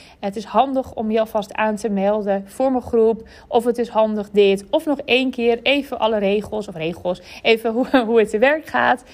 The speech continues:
Dus, ehm, denk er ook over na als jij je, je challenge gaat geven. Ehm, denk dan ook niet alleen aan, aan, aan je challenge inhoud. Hè, wat, wat ga je die dagen doen?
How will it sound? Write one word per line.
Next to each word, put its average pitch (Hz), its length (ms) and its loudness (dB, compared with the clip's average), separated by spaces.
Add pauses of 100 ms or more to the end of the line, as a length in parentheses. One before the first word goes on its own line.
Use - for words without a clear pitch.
(260)
Dus, 262 360 0
ehm, 247 480 0
denk 339 240 2
er 311 100 2
ook 285 100 -4
over 220 260 0
na 190 400 0
als 233 220 -4
jij 214 200 -2
je, 190 340 -4
je 202 180 -4
challenge 208 360 -6
gaat 175 200 -10
geven. 262 580 -2 (340)
Ehm, 208 320 -4 (240)
denk - 240 -2
dan 302 180 0
ook 311 360 -2
niet 311 220 -2
alleen 247 340 -4
aan, 196 280 -4
aan, 196 260 -8
aan 190 140 -6
je 175 100 -6
challenge 247 380 -2
inhoud. 285 460 -2
Hè, 254 140 0
wat, 277 120 -2
wat 208 160 -8
ga 214 120 -8
je 202 100 -6
die 196 100 -2
dagen 185 380 -8
doen? 262 260 -4